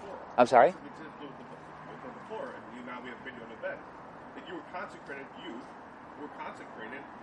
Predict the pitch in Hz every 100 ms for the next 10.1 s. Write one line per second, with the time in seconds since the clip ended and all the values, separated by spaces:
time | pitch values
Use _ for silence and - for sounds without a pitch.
0 | - 135 135 - 147 135 127 104 - 143
1 | 131 123 - - 175 170 139 143 123 117
2 | 120 110 104 107 104 92 - 135 117 131
3 | 127 117 101 113 107 - 101 87 - 82
4 | - - - - 139 127 113 143 120 104
5 | 107 98 - - 87 - - 76 - 131
6 | 127 127 135 143 135 - 151 113 107 104
7 | 127 123 156 160 160 135 151 156 - -
8 | 143 120 113 113 135 95 87 - - 131
9 | 127 135 135 131 123 117 104 - 143 113